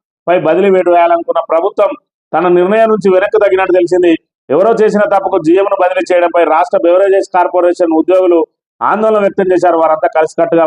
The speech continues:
వచ్చి ఎక్సైజ్ మంత్రి జూపల్లి కృష్ణారావును కలిసి జీఎంను బదిలీ చేయడం మానుకోవాలని చెప్పి ఆందోళన చేయడంతో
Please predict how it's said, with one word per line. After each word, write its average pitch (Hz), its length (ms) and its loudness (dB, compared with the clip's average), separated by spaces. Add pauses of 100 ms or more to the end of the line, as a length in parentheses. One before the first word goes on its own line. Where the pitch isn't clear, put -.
వచ్చి 151 160 -2 (100)
ఎక్సైజ్ 165 380 -2 (100)
మంత్రి 151 260 0 (580)
జూపల్లి 190 440 0
కృష్ణారావును 185 600 -2
కలిసి 175 200 0 (100)
జీఎంను 170 300 2 (120)
బదిలీ 170 240 0 (100)
చేయడం 170 360 0
మానుకోవాలని 165 580 -2
చెప్పి 160 260 0 (520)
ఆందోళన 180 360 0
చేయడంతో 160 340 0